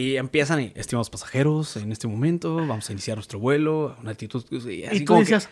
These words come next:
Speaker 1: Sí,
Speaker 2: "Guau".
Speaker 1: no, yo, yo así me orgasmeaba en el, en el avión y, y aparte, por ejemplo, en esa época era en Aeroméxico o en, o en Mexicana, que todavía
Speaker 2: En
Speaker 1: existía.
Speaker 2: Mexicana Aviación o Avia-, Aviaxa, ¿no?
Speaker 1: Aviaxa, Líneas Aéreas Azteca, Zaro,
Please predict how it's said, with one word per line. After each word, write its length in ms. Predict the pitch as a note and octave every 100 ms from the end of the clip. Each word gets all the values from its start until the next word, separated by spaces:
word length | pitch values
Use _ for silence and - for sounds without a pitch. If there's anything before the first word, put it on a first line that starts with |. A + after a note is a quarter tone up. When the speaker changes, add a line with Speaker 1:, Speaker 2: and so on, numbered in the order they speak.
| - - -
Speaker 1:
Sí, 40 |
Speaker 2:
"Guau". 500 | A3+ B3 C4 A3+ B3
Speaker 1:
no, 140 | A3+ -
yo, 180 | D3+ D3
yo 100 | C#3+
así 220 | - F#3
me 80 | F3+
orgasmeaba 580 | E3 D#3 D#3 D#3+ F3
en 80 | F3+
el, 160 | E3+ D3+
en 160 | D3+
el 180 | C#3+ D3
avión 380 | C#3 D3 D#3 F3+
y, 180 | F3+ C#3+
y 160 | F3 F3
aparte, 400 | D3+ E3 D#3+ G3+
por 140 | G3+
ejemplo, 240 | F3+ D#3+ D3
en 80 | D#3
esa 200 | D#3+ G#3
época 460 | G#3 G#3+ B3 A#3+ _ _ _
era 400 | D3 D#3 E3+ - -
en 240 | C3 B2+ C3
Aeroméxico 800 | C3+ C#3+ G3 A#3 C#4 - C4+
o 100 | G#3+
en, 220 | D3 B2+ -
o 100 | B2+
en 140 | A#2+
Mexicana, 480 | B2+ - - D#3 G3
que 60 | D3+
todavía 160 | D3 E3
Speaker 2:
En 60 |
Speaker 1:
existía. 220 | D#3 F3+
Speaker 2:
Mexicana 300 | G3 D#3+ E3+
Aviación 280 | F3+ E3 G#3
o 100 | F#3
Avia-, 360 | D#3 D#3 D3 -
Aviaxa, 520 | C3 D#3 G3 - D#3
¿no? 100 | E3
Speaker 1:
Aviaxa, 560 | C#3+ D3+ E3+ F#3+ F#3+ F#3
Líneas 300 | E3 E3 D#3+
Aéreas 180 | D3 C3+
Azteca, 560 | C3+ E3+ E3 - D3
Zaro, 400 | C#3+ C#3+ D3+ D3+